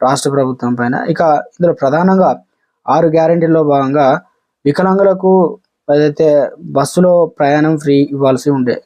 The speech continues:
కానీ అది మేనిఫెస్టోలో పెట్టారు కానీ గ్యారెంటీలో లేదు, అందుకని చెప్పేసి వారికి, ఆ,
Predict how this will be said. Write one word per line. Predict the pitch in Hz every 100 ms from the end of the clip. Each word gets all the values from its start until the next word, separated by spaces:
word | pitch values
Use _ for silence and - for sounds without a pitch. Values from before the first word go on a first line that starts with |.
| -
కానీ | 135 147
అది | 139 143 143
మేనిఫెస్టోలో | 131 131 151 165 160 147
పెట్టారు | 139 143 139
కానీ | 131 131 175 247 - _ _ 131
గ్యారెంటీలో | 135 151 165 165 160
లేదు, | 139 127 127 - _ 139
అందుకని | 143 151 147
చెప్పేసి | 135 143 147
వారికి, | 131 127 127 147 131 - -
ఆ, | 123 127